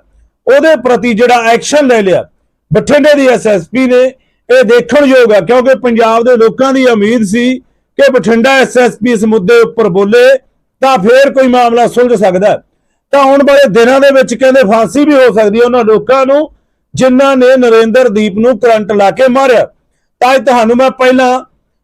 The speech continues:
ਬਠਿੰਡਾ ਦੀ ਐਸ ਐਸ ਪੀ ਹੈ, ਮਹਿਲਾ ਗੀ, ਜਦੋਂ ਕਹਿੰਦੇ ਹੁੰਦੇ ਨਾਰੀ ਸ਼ਕਤੀ ਜਾਗਦੀ ਆ, ਫਿਰ ਇਸੇ ਤਰ੍ਹਾਂ ਹੀ ਜਾਗਦੀ ਆ, ਯਾਨੀ ਵੱਡੇ ਐਕਸ਼ਨ ਦੇ ਵਿੱਚ ਆ ਗਈ ਹੈ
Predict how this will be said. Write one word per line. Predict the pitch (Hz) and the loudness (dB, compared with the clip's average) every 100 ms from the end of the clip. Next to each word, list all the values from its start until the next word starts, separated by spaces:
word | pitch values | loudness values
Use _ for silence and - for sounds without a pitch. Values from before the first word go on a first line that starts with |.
| _ | _
ਬਠਿੰਡਾ | 180 - 254 254 277 | -6 -2 0 2 2
ਦੀ | 269 | 2
ਐਸ | 262 233 240 | 0 0 0
ਐਸ | 233 185 | -2 -2
ਪੀ | - 269 247 | -2 0 2
ਹੈ, | 240 247 _ _ _ | 0 -4 _ _ _
ਮਹਿਲਾ | 151 196 240 277 285 | -2 0 2 2 0
ਗੀ, | 247 285 302 - - | 0 -2 -2 -8 -4
ਜਦੋਂ | 170 240 254 | -2 0 0
ਕਹਿੰਦੇ | 254 262 | 0 0
ਹੁੰਦੇ | 262 254 262 | 2 2 2
ਨਾਰੀ | 220 214 254 | 0 0 0
ਸ਼ਕਤੀ | 214 233 - 254 | 0 -2 -2 -4
ਜਾਗਦੀ | 220 220 214 226 269 | 0 0 0 0 0
ਆ, | 269 | 0
ਫਿਰ | 214 | 0
ਇਸੇ | 233 220 240 | 0 0 -2
ਤਰ੍ਹਾਂ | 233 240 247 | -2 -2 -2
ਹੀ | |
ਜਾਗਦੀ | 220 202 190 208 202 | 0 0 -2 -2 -2
ਆ, | 139 - _ _ _ _ 180 | -4 -8 _ _ _ _ -2
ਯਾਨੀ | 247 277 | 0 0
ਵੱਡੇ | 185 233 233 | -2 -2 2
ਐਕਸ਼ਨ | 277 262 - 262 247 | 2 2 0 -2 0
ਦੇ | 247 | 0
ਵਿੱਚ | 233 240 | 0 0
ਆ | 240 208 | 0 0
ਗਈ | 202 247 | 0 0
ਹੈ | 233 233 | 0 -2